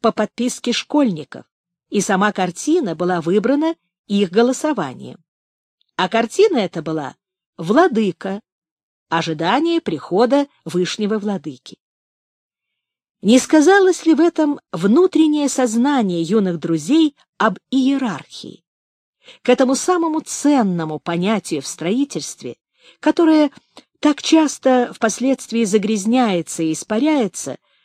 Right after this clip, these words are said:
в собрании юных друзей был предложен вопрос о проекте города будущего. Один участник собрания заявил, что в его городе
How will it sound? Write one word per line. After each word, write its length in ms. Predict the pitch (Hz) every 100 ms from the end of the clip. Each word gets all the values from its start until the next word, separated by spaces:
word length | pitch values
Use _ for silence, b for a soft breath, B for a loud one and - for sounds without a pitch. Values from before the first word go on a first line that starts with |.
| _ _ _
в 100 | -
собрании 560 | - 240 311 359 330 269
юных 260 | 339 302 240
друзей 440 | 277 240 269 339
был 160 | 240 277
предложен 560 | 262 214 285 269 226
вопрос 560 | 208 226 269 294 - - _ _ _
о 120 | - 214
проекте 560 | - 254 302 - 277
города 420 | 196 294 285 240
будущего. 800 | 247 254 320 170 - - 107 - - _ _ _ _ _ _ _ _ _
Один 340 | 180 196 247 226
участник 480 | 214 240 233 220
собрания 540 | - 208 202 220 208 202
заявил, 460 | 175 214 214 269
что 240 | 170 - 175
в 60 |
его 380 | 147 190 180 349
городе 600 | 220 190 170 143 - 123